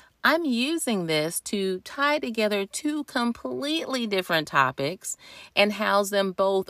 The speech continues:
under the same Tweet Trends umbrella today. So bear with me. So we won't be talking about any of the national holidays that are being celebrated today. We're not even gonna talk about any of the other stuff that's trending out there.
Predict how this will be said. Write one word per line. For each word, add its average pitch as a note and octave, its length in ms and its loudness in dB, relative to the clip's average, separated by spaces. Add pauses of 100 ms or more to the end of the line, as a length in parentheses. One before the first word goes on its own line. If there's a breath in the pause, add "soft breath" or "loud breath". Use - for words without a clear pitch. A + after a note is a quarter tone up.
under F3 320 -2
the D#3 120 -2
same D#3+ 460 -2
Tweet - 340 -6
Trends C#3+ 420 -2
umbrella C#3 680 -2
today. B2 400 -2 (360 loud breath)
So G#3 220 4
bear A#3 280 0
with C#3+ 280 -2
me. C3+ 240 -6 (200 loud breath)
So G#3+ 160 2
we B3+ 180 2
won't B3 420 0
be A#3 120 -4
talking F#3+ 400 0
about D#3+ 560 2
any D#3 380 -2
of D3 460 0
the C#3 340 0
national D3 460 -2
holidays C#3+ 580 -2
that D3 100 -6
are D3 60 -4
being C#3 240 -4
celebrated C#3 580 -4
today. C#3 460 0 (240 loud breath)
We're D#4+ 100 -2
not D#4+ 160 4
even C4 160 -2
gonna A3 120 4
talk G3 220 4
about F3 240 2
any E3+ 200 0
of D3+ 80 -2
the - 100 0
other C#3+ 160 0
stuff C#3 280 -2
that's C3+ 160 -4
trending B2+ 420 -4
out A#2+ 240 -6
there. B2 320 -4